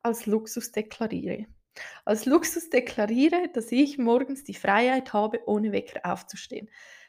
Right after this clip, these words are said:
Meist stehe ich dann zwischen halb sieben und Viertel nach s-, nach sieben auf. Also, es ist nicht so, dass ich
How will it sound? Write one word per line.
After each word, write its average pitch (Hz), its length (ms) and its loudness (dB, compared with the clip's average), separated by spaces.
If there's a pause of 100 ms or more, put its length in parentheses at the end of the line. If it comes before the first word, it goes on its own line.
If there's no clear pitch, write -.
(300)
Meist 202 460 2
stehe 240 300 2
ich 247 120 -4
dann 226 200 -2
zwischen 208 680 -4 (2000)
halb 226 300 0
sieben 262 480 2
und 214 200 0
Viertel 240 340 2
nach 214 160 0
s-, - 220 -16
nach 208 240 0
sieben 196 400 -2
auf. 185 340 -2
Also, 190 180 -2
es 180 140 -6
ist - 180 -12
nicht 240 360 0
so, 208 240 4
dass 214 200 -8
ich - 280 -16